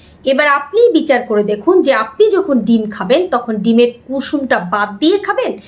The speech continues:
নাকি সহ খাবেন। এ তো গেল যে ডিমের কুসুমের মধ্যে কি কি পুষ্টিগুণ রয়েছে। এবার বলবো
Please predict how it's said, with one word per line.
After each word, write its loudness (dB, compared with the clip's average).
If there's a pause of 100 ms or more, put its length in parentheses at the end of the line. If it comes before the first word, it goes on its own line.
(220)
নাকি 0
সহ 0
খাবেন। -8 (520)
এ 4
তো 2
গেল 0
যে 0
ডিমের -2
কুসুমের 0
মধ্যে 0 (120)
কি 4
কি 2
পুষ্টিগুণ -2
রয়েছে। -4 (520)
এবার 2
বলবো 0